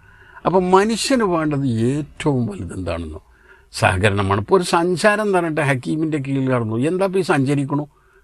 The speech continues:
കാരണം എന്താണ്? തൊട്ടടുത്ത മുജാഹിദിനെ കണ്ടാൽ "അസ്സലാമു അലൈക്കും" എന്ന് പറയാൻ പറ്റില്ല. ഞാൻ ഈ ഉറച്ച സുന്നിയാട്ടോ, മൗലൂദ് ഓതുന്ന സുന്നിയാണ്,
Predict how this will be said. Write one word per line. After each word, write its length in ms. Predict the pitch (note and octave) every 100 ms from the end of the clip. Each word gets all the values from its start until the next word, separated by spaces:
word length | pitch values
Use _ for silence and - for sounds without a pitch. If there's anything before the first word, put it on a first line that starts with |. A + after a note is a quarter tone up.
| -
കാരണം 220 | C#3+ D#3+
എന്താണ്? 360 | D3+ D3 D3 C#3+ - - C3
തൊട്ടടുത്ത 420 | A#2+ E3 D3 D#3
മുജാഹിദിനെ 560 | D3 C3 C3+ D3 D3+
കണ്ടാൽ 500 | C#3+ C#3+ C#3 C#3 C#3
"അസ്സലാമു 440 | B2+ - A#2+ B2+ C3
അലൈക്കും" 460 | B2 A#2 A#2+ B2+ B2+
എന്ന് 160 | G#2+ A#2
പറയാൻ 360 | G#2 F#2+ F#2+ G2
പറ്റില്ല. 320 | F2 G#2 G#2
ഞാൻ 200 | G#2 A2
ഈ 20 |
ഉറച്ച 560 | G2+ G#2+ A2 A#2+ G2+ D3
സുന്നിയാട്ടോ, 540 | - B2 B2+ A#2 A#2+
മൗലൂദ് 460 | A2+ G#2+ B2 C3 C3+
ഓതുന്ന 300 | C3 C3 A#2+
സുന്നിയാണ്, 400 | B2 A2 A#2